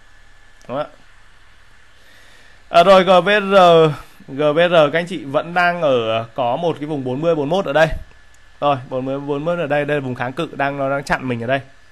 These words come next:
Thì chúng ta chú, chú ý. <clears throat> Rồi,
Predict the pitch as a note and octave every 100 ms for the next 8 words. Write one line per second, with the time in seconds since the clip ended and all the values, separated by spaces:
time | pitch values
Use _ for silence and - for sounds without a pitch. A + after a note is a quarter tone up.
0 | - - - - B2+ A#2 B2+ C#3+ C3+ B2+
1 | B2 B2+ B2 B2+ - - A#2 G2 - -
2 | - - - - - - - - - -
3 | - - - - - - - - F3+